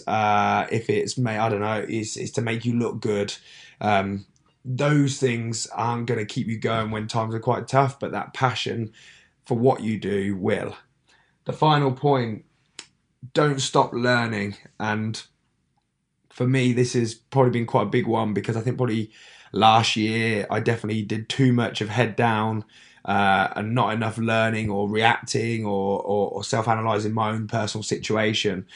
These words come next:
So you've always got to learn and adapt. So you can't just sit back and think that you know it all. And I've been, and I am continuing to be very, very lucky with the team we've got, where they all continue to do that. And,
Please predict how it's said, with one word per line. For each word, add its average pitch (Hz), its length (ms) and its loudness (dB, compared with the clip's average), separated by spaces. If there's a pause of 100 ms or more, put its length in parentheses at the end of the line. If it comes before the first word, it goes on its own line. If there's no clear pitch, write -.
(200)
So 113 360 2 (340)
you've 127 220 2
always 160 240 6
got 135 240 2
to 131 100 0
learn 127 240 2
and 113 80 -2
adapt. 110 460 0
So 113 100 -4
you 120 80 -4
can't 131 320 4
just 123 220 -2
sit - 200 0
back 117 300 2
and 107 180 -4
think 107 220 -2
that 98 60 -4
you 107 160 -2
know 104 260 -2
it 92 80 -2
all. 95 300 0
And 98 260 -4 (460)
I've 113 280 4
been, 104 360 2
and 104 160 -2
I 107 180 2
am 110 280 6
continuing 113 460 0
to 104 80 -8
be 104 80 -2
very, 104 240 2
very 104 180 2
lucky 107 240 -2
with 104 100 -2
the - 60 -8
team 110 160 0
we've 113 220 -2
got, 101 220 0
where 101 100 2
they 101 80 2
all 104 180 0
continue 110 400 0
to 101 100 -2
do 107 260 0
that. 92 280 -2
And, 101 320 -2